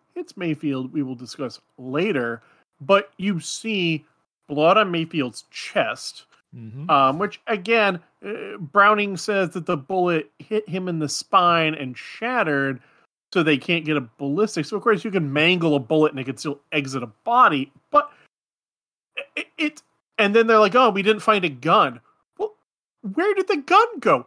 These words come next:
Speaker 1: How did this person who takes out Mayfield,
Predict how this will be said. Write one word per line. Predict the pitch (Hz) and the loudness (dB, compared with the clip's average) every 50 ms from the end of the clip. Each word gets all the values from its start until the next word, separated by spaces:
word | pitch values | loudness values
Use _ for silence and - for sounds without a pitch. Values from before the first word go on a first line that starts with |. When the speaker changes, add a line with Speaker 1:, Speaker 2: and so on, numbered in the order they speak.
| _ _ | _ _
Speaker 1:
How | - 175 208 240 285 320 339 285 | -2 2 4 6 6 4 2 0
did | 262 262 226 196 | -2 -2 -4 0
this | 226 226 214 - | 0 0 0 -2
person | - _ - 233 240 277 247 - - 175 139 131 139 - - 160 | -4 _ 0 0 2 2 0 -2 -4 -6 -6 -6 -8 -12 -12 -8
who | 165 175 170 165 160 160 156 156 _ _ _ _ _ - | -6 -4 -4 -2 -2 -4 -4 -6 _ _ _ _ _ -12
takes | - 214 226 247 226 - - 226 | -6 -4 -4 -4 -6 -4 0 0
out | 208 196 - 175 | 0 0 0 -4
Mayfield, | 160 170 180 202 226 226 _ - 170 147 139 135 131 127 127 123 | -8 -8 -6 -6 -8 -10 _ -6 -4 -4 -2 -2 -4 -6 -8 -10